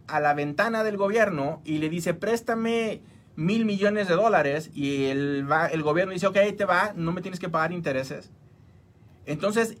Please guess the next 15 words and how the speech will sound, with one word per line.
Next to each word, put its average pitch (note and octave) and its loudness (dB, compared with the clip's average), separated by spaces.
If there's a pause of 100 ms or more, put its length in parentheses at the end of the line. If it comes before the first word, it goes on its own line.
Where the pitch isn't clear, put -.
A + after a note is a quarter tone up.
(100)
el D#3+ 2
banco A#3+ 0
agarra G#3 2
esos G3+ -6
mil G3+ 0
millones F#3 -2
de E3 -2
dólares B2+ 0 (500)
y C3+ 0
luego D3 6
dice, C3 0
"Bueno, A#2 0 (1500)
si - -4
lo D3+ 2
presto F3+ 2